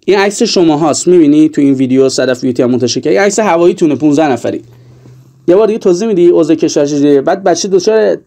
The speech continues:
اه، تعجب می‌شه. بعد بهش میگه، ببین شاه چراغ رو دیدی اینجوری شده، این تجزیه طلب توی کردستان دیدی؟ بعد بچه بیشتر حیرت می‌کنه، پس من چرا یه جور دیگه فهمیده بودم. با کمک کسانی که وسعت دیدشون شبکهٔ اجتماعیه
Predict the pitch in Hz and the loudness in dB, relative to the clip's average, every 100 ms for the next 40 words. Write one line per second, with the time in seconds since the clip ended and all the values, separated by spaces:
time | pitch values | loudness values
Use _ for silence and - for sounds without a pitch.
0 | - 151 135 - 160 147 180 151 - - | -8 -6 -4 -2 -2 0 0 0 -2 -6
1 | - _ _ _ _ - 180 214 214 208 | -10 _ _ _ _ -4 0 0 0 0
2 | 220 - 190 175 185 202 196 196 170 151 | 0 0 0 0 0 0 0 2 2 2
3 | 151 147 143 151 160 175 165 143 147 156 | 0 0 0 2 2 0 0 -2 -2 -2
4 | 175 175 196 185 180 - - - 170 156 | -2 0 0 0 -4 -12 -20 -4 0 2
5 | 156 190 180 185 185 180 190 185 180 240 | 0 0 0 0 2 2 2 -2 -2 -2
6 | 208 226 214 175 151 139 131 123 107 - | -2 0 2 2 0 -2 -2 -2 -2 -4
7 | 139 170 175 185 180 175 175 143 175 147 | -2 0 0 2 0 0 0 0 -2 -2
8 | 127 117 113 - - _ - _ _ _ | -2 -4 -4 -8 -14 _ -20 _ _ _
9 | 165 165 180 240 214 170 143 139 139 135 | -4 0 0 -2 -2 -4 -2 -2 0 0
10 | 143 143 156 185 180 147 127 131 127 175 | -2 -2 -2 0 0 0 -2 -2 0 2
11 | 170 147 135 165 139 156 | 0 0 0 2 2 -2